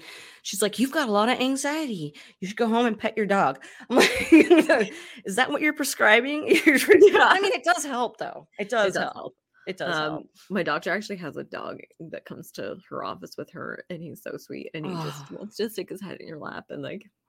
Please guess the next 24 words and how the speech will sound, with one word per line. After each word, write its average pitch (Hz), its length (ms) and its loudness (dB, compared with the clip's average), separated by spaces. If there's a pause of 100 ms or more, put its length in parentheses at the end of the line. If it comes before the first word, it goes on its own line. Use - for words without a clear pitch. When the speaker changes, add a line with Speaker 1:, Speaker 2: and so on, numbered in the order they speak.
(580)
Speaker 2:
happy 202 320 2
to 190 120 -2
oblige. 160 460 -2
<laughs> - 100 -14 (500)
Speaker 1:
Ah, 190 320 -12
dogs 233 280 -10
are 214 60 -14
so 190 140 -12
great. 139 440 -14 (260)
Speaker 2:
They 269 140 0
Speaker 1:
Dogs 339 80 0
Speaker 2:
really 180 240 2
Speaker 1:
are - 40 0
so 135 60 2
Speaker 2:
are. 143 300 2
Speaker 1:
great. 135 320 -16 (220)
Speaker 2:
And, 311 160 2
like, 311 140 0
just 330 200 -6
animals 254 400 -2
in 269 100 -2
general, 160 480 -2
and 151 160 -2
Speaker 1:
Yeah. 190 480 -4